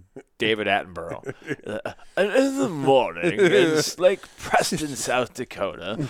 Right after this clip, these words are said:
Speaker 1: the migration of pintail reaches its peak." You know, you're getting that kind of shit. 'Cause
Speaker 2: Yeah.
Speaker 1: that's what it is. Like, you just, you can't even imagine. Like,
Speaker 2: Oh, it's, it's a, it's a
Speaker 1: and the rewarding, and this sounds cliche, but the rewarding parts of a guide is when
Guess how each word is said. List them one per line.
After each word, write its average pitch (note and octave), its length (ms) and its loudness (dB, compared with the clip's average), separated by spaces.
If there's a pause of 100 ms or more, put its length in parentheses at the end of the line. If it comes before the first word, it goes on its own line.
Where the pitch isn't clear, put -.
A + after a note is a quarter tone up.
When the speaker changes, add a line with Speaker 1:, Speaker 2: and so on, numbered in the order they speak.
Speaker 1:
the A#3+ 360 0
migration A3+ 720 4
of G#3+ 180 0
pintail C3 680 0
reaches G#2+ 540 -10 (100)
its E2+ 120 -20
peak." - 340 -16 (240)
You D3 60 -4
know, D3 80 4
you're F3 140 2
getting G#3 240 2
that F#3 200 0
kind C3 180 -4
of G2 60 -10
shit. A2 260 -4
'Cause - 220 -10
Speaker 2:
Yeah. F3 60 2
Speaker 1:
that's C4 200 4
what C#4 140 6
it B3+ 100 0
is. D#4 400 2
Like, E3+ 180 4
you G3+ 60 -4
just, A3+ 280 -8
you F#3+ 80 -12
can't A#3 320 0
even F#3+ 180 -4
imagine. E3+ 560 -4
Like, B2+ 160 0
Speaker 2:
Oh, G#2+ 140 0
it's, A#2 400 -8
it's - 320 -8
a, G#2 340 -2
it's B2 260 -8
a G#2 360 -4
Speaker 1:
and D#3 120 -2
the D#3+ 60 0
rewarding, D#3 440 4
and E3 120 -6
this F#3 100 -2
sounds C3 300 0
cliche, G2+ 400 -4
but G2 140 -12
the A#2 80 -4
rewarding B2+ 440 0
parts B2 360 2
of G2 480 -4
a F#2+ 180 -8
guide G#2 460 -2
is F2+ 140 -16
when F#2+ 340 -6